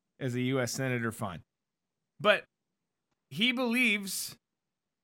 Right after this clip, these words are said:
that it's okay to kill a baby during the third trimester or after a child is born. That the mother has the right to tell the doctor that she wants to abort it,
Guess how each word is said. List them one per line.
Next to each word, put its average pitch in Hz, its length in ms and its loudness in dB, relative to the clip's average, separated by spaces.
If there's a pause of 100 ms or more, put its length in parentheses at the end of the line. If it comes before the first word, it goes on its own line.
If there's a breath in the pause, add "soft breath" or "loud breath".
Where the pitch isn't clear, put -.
(540)
that 185 180 4
it's 190 200 2
okay 180 680 2 (1300)
to 190 100 -4
kill 226 260 2
a 214 60 4
baby 185 340 4
during 170 180 2
the 156 60 -4
third 196 240 0
trimester 165 520 2
or 151 160 2
after 165 240 2
a 147 60 -2
child 156 280 2
is 135 80 -6
born. 185 280 -4 (920)
That 147 120 -4
the 170 80 -2
mother 190 300 4
has 185 240 4
the 170 120 0
right 160 560 4 (1160)
to 175 80 -4
tell 190 340 2
the 208 100 2
doctor 160 640 2 (280)
that 139 120 -4
she 208 160 -2
wants 202 260 0
to 214 160 0
abort 156 340 2
it, 151 140 -2